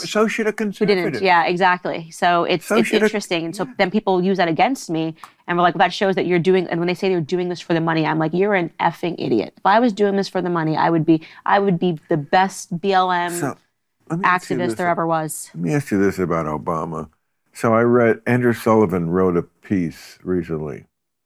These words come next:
Speaker 1: where he said, uh, who I love, by the way. Do you read Andrew Sullivan?
Speaker 2: No.
Speaker 1: He's the, really?
Speaker 2: I don't read Andrew Sullivan.
Speaker 1: Why? He's so great.
Speaker 2: Do you want me to?
Speaker 1: You'd
Speaker 2: I'll start.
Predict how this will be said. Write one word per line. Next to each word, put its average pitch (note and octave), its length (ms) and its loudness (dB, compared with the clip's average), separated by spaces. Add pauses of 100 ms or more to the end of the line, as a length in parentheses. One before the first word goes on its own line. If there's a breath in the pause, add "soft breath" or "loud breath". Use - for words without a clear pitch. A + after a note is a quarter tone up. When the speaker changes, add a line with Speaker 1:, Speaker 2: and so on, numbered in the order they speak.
Speaker 1:
where F2+ 140 -4
he F2 80 -4
said, E2 440 -6
uh, D2+ 300 -8 (300)
who G#2 160 -2
I F#2+ 120 0
love, F2+ 340 0
by C#2+ 160 -6
the C2+ 140 -8
way. C2+ 140 -6
Do F#2 220 -8
you A#2 40 0
read A#2 180 0
Andrew G2+ 260 -4
Sullivan? F#2+ 520 -4 (360)
Speaker 2:
No. E3 280 -2 (160)
Speaker 1:
He's B2+ 220 -4
the, - 140 -4 (200)
really? D#4 640 2
Speaker 2:
I F3 60 -2
don't E3+ 120 0
read F3+ 100 -2
Andrew E3+ 160 -2
Sullivan. E3+ 420 -6 (500)
Speaker 1:
Why? C#3 460 -6 (100)
He's D3+ 200 -8
so F3 180 -4
great. F#3+ 400 -6
Speaker 2:
Do - 60 0
you - 20 4
want B3 80 2
me G#3 80 -2
to? D4+ 80 -2
Speaker 1:
You'd E4 80 2
Speaker 2:
I'll C#4 60 2
start. B3 360 0